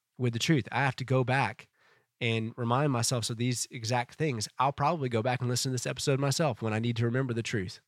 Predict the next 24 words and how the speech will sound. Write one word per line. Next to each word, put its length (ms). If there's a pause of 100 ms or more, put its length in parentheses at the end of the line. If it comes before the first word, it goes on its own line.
(1200)
These 220
words 280
that 80
we 120
read 200
from 140
Scripture 360
came 300
from 120
the 80
mouth 360
of 120
God 320
himself 440
in 140
Jesus. 540 (600)
So 140
we 80
ought 100
to 80
take 200
it 80
to 60
heart 260